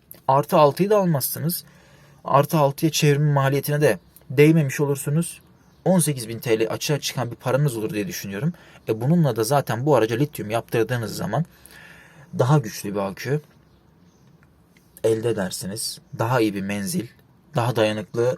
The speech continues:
uzun ömürlü bir akü elde edersiniz diye düşünüyorum. Ve detaylı bir şekilde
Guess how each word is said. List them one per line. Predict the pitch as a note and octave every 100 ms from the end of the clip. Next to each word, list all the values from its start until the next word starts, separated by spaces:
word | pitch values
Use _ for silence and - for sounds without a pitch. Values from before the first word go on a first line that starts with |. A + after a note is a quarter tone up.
| -
uzun | A#2 C3
ömürlü | A2+ G2+ F#2+ G#2
bir | -
akü | A2 -
elde | A#2 A2+ G#2+
edersiniz | A2+ G#2+ - A2 A2+ - - -
diye | B2 A2+ A2
düşünüyorum. | D3 D#3 C3 A2+ C3+ - - - - - - _ _ _ _
Ve | - D3+ D#3+ D#3+ - _ -
detaylı | A2+ B2+ C3 C#3 E3
bir | C3+
şekilde | - A2+ - F#2+ G2+